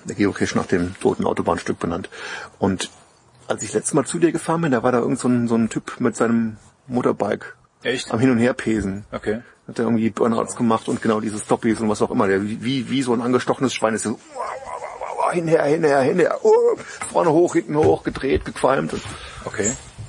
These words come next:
Speaker 1: Der sah professionell aus. Also, es sah richtig gut aus, was der konnte.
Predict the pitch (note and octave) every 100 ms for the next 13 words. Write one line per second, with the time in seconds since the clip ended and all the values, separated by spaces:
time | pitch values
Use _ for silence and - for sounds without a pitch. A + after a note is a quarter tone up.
0 | - - - - - G#2 G#2 A2 A2+ -
1 | - B2 B2 G#2 G2 - - - - G2+
2 | F#2+ G2+ - - - - - - F#2+ -
3 | - G2 - F#2+